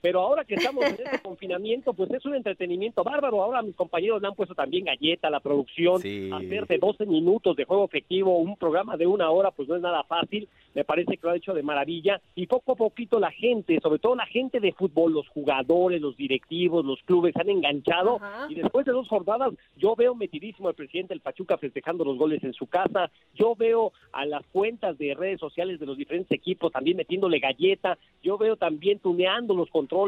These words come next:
Speaker 1: de los, de los juegos de los futbolistas
Speaker 3: Ujú.
Speaker 1: con los colores de los equipos. Este,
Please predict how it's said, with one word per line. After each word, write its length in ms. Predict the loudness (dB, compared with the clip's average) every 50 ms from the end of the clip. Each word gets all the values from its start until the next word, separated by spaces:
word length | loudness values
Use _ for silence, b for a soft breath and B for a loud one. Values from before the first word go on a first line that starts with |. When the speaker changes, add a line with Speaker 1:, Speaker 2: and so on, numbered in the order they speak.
| 2 0 0
Speaker 1:
de 80 | -2 -4
los, 200 | -4 -4 -4 _
de 120 | -2 -2 -2
los 280 | -2 -4 -4 -6 -12 _
juegos 340 | -2 0 2 2 2 2 0
de 80 | 0 0
los 140 | -2 -2 -4
futbolistas 460 | -8 -8 -4 -4 -2 -2 -2 -4 -6
Speaker 3:
Ujú. 100 | -6 -8
Speaker 1:
con 80 | -8 -8
los 100 | -6 -4
colores 280 | 0 0 2 2 0 -2
de 80 | -4
los 140 | -6 -4 -4
equipos. 560 | -6 -8 -4 -2 -4 -2 0 0 0 0 -2 B B B B _
Este, 440 | 0 0 0 0 _ 0 0 0 0